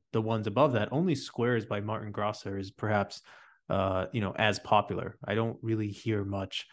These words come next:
about any of these other ones. So I just think that, you know, not that you need to go and pick out the top Art Blocks factory collection, but there's just, it, it's, it's really quite high amongst the non-curated collections. And I think that speaks to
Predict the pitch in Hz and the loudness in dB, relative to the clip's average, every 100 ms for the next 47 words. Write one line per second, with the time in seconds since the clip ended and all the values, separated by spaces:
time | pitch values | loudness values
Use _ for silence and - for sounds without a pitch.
0 | - - - 107 101 - 107 104 98 101 | -20 -12 -4 2 2 2 0 0 0 -2
1 | 101 98 101 95 92 95 - 104 101 - | -2 -2 -2 -2 -4 -4 0 2 2 2
2 | 147 165 190 - 202 185 - - 127 120 | 4 4 4 6 6 6 0 4 6 6
3 | 113 - _ - 135 123 143 147 147 135 | 2 -8 _ -6 -2 0 0 2 0 2
4 | 131 135 127 117 - 117 113 113 120 117 | 2 2 0 -2 -2 -2 -2 -4 -4 -2
5 | 110 101 - 110 - 110 104 104 101 - | -4 -6 -4 -4 -2 -4 -2 -4 -6 -2
6 | 107 101 - 107 - 151 165 123 104 - | 0 0 -2 -4 4 4 6 2 -2 -2
7 | - - _ - 131 135 175 180 262 - | -12 -20 _ -2 2 6 6 6 0 0
8 | - 156 - 151 - - 139 123 131 233 | -2 -4 -2 -4 -4 -6 -4 4 6 8
9 | 254 196 135 - - - 131 127 - 120 | 8 6 2 -4 -10 -2 0 0 -2 -2
10 | 110 98 98 - 117 110 107 101 - _ | 0 -2 -6 -8 -6 -2 -2 -4 -10 _
11 | - 101 101 104 101 101 - 104 98 101 | -2 0 2 2 2 0 0 0 0 -2
12 | - 101 - 98 98 107 110 107 117 110 | 0 -2 -2 -6 -6 -2 0 2 2 2
13 | 104 - - 110 - - 104 98 | 0 0 -2 -2 -2 0 0 0